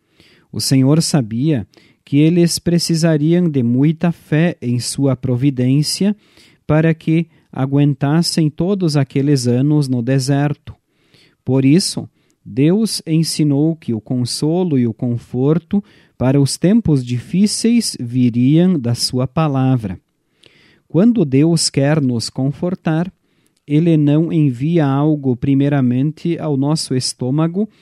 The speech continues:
ou à nossa carteira. Deus envia a sua palavra ao nosso coração para nos reanimar em nossa fé. Pelo seu Espírito, Ele toca no fundo da nossa alma,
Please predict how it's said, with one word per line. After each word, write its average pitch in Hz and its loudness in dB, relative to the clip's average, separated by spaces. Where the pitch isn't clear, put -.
ou 175 2
à 165 2
nossa 139 0
carteira. 151 -4
Deus 151 2
envia 123 2
a 123 0
sua 123 -2
palavra 147 0
ao 120 -4
nosso 143 0
coração 127 0
para 143 6
nos 143 8
reanimar 139 4
em 131 2
nossa 131 0
fé. 110 -2
Pelo 123 6
seu 143 6
Espírito, 147 2
Ele 113 0
toca 147 2
no 143 4
fundo 170 4
da 127 4
nossa 139 2
alma, 135 0